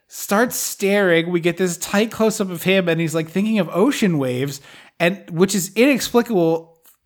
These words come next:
on its face. And then it starts raining, and I'm like, "Well, why wasn't he thinking about goddamn rain? Like, why is he thinking about the ocean waves?" But then this planet that has never had a drop of rain, it's, you know, all out pouring down rain, and they're like, "He is the chosen one, the hand of God." And then it's like,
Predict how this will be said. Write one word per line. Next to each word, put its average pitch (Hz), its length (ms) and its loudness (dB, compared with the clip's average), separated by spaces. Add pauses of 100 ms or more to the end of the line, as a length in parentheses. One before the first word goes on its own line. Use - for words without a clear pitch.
(680)
on 160 140 4
its 127 180 -2
face. 175 500 2
And 165 180 2
then 202 260 6
it 175 100 -4
starts 214 300 0
raining, 208 520 -2
and 170 100 -4
I'm 196 80 0
like, 202 200 -2 (320)
"Well, 240 120 0
why 302 200 0
wasn't 381 240 0
he 320 40 0
thinking 339 180 -2
about 269 240 -2
goddamn 254 500 0
rain? 175 580 2
Like, 180 200 0
why 214 140 4
is 320 80 2
he - 100 -12
thinking 302 100 -2
about 262 120 0
the 208 120 -6
ocean 226 280 0
waves?" 185 180 -2 (300)
But 202 120 0
then 240 280 4
this 202 160 0
planet 226 340 4
that 214 80 0
has 170 160 0
never 175 320 0
had 170 140 4
a 156 80 0
drop 151 260 2
of 139 140 -8
rain, 151 260 0
it's, 127 240 -6
you 131 100 -12
know, 113 180 -6
all 139 280 2
out 127 260 2
pouring 143 300 2
down 131 220 0
rain, 139 200 2
and 127 120 -2
they're 131 100 0
like, 127 280 0 (300)
"He 214 240 -2
is 247 200 -2
the 285 100 2
chosen 269 580 0
one, 240 340 0
the 240 160 -2
hand 320 360 -2
of 302 180 -2
God." 320 520 2
And 165 160 -4
then 190 100 0
it's 196 140 -2
like, 180 200 0